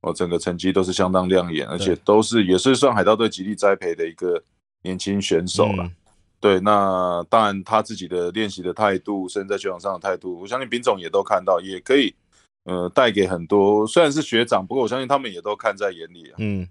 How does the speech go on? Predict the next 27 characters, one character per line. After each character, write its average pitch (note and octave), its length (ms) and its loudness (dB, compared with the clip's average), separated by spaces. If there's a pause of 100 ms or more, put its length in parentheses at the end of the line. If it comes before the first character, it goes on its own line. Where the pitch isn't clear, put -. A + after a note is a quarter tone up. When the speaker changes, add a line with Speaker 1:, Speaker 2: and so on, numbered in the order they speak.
Speaker 1:
对， G2 160 -4
就 G#2 140 -2
是 A2 80 0
说 A2 160 -4
这 B2 100 -2
样 A#2 120 2
的 G2+ 120 -2
一 G2 80 -6
个 F#2+ 340 -2
风 G2+ 240 -6
气， G2 300 -6
我 E2+ 100 -4
觉 F2+ 140 0
得 F2+ 180 2 (300)
也 F#2 140 2
会 A2+ 120 6
去 G#2+ 220 -2
影 F#2+ 80 -4
响 F#2 180 0
到 F#2+ 140 4
整 E2 160 -8
个 E2 100 -4
台 D#2+ 140 -6
湾 E2 160 -2
的 E2+ 60 -8
棒 E2+ 240 -4
球。 - 260 -14